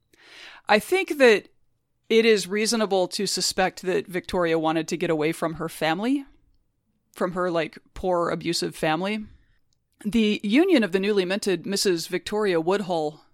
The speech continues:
and her not even a real doctor, doctor husband was, and I know this will surprise you, not a happy one.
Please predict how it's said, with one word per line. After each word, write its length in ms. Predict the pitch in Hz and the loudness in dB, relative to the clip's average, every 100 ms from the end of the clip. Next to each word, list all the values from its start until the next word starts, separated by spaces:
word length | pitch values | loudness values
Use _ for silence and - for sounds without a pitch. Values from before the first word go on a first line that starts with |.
| _ | _
and 220 | - 175 170 | -4 -4 -2
her 320 | 175 165 165 | -2 -2 -2
not 220 | 185 196 233 | 4 6 6
even 140 | 214 | 2
a 60 | 196 | 2
real 220 | 196 185 | 2 4
doctor, 380 | 185 196 190 170 | 2 2 0 0
doctor 340 | 190 190 165 | 0 0 -4
husband 420 | 160 254 240 202 | 0 -2 0 -2
was, 300 | 185 196 190 | 4 4 4
and 120 | - 208 | 0 0
I 100 | 202 | 0
know 140 | 220 | 0
this 180 | 226 - | -2 -2
will 80 | 220 | -4
surprise 420 | 247 - 247 226 | -4 -2 -2 0
you, 220 | 214 202 _ _ _ _ _ | 0 -2 _ _ _ _ _
not 200 | 175 170 | -2 -2
a 40 | 170 | 0
happy 280 | 170 170 | -2 -2
one. 420 | 170 156 151 151 | -2 -2 -4 -10